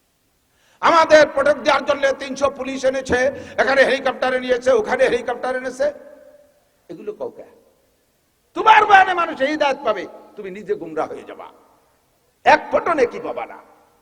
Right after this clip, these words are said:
হজের পরে জিজ্ঞেস করে, "এই আজকে কেমন হলো রে?" যদি কয়, "ফাটাফাটি বয়ান হয়েছে," কয়, "তাই গলা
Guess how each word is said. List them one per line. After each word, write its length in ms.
হজের 320
পরে 240
জিজ্ঞেস 360
করে, 180
"এই 220
আজকে 220
কেমন 320
হলো 180
রে?" 120
যদি 180
কয়, 160
"ফাটাফাটি 560
বয়ান 280
হয়েছে," 240
কয়, 80
"তাই 280
গলা 320